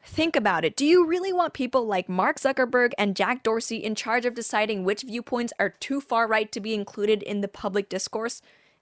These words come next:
Because I don't. At the end of the day, the only conservatives who are gonna be left on these platforms are people like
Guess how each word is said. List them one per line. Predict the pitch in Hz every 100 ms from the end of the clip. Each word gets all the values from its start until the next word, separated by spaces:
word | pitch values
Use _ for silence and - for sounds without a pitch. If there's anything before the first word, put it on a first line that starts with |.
| _ 214
Because | - 269 214
I | 190 269
don't. | 202 208 - -
At | 277 294
the | 294
end | 294
of | 302
the | 262
day, | 240 269
the | 277 269
only | 254 285 320
conservatives | - 220 - 180 185 226 294 381
who | -
are | 247
gonna | 220 226
be | 214
left | 190 180 277 -
on | 208 220
these | 226 226
platforms | - 202 - 262 294 -
are | 208
people | - 254 262
like | 226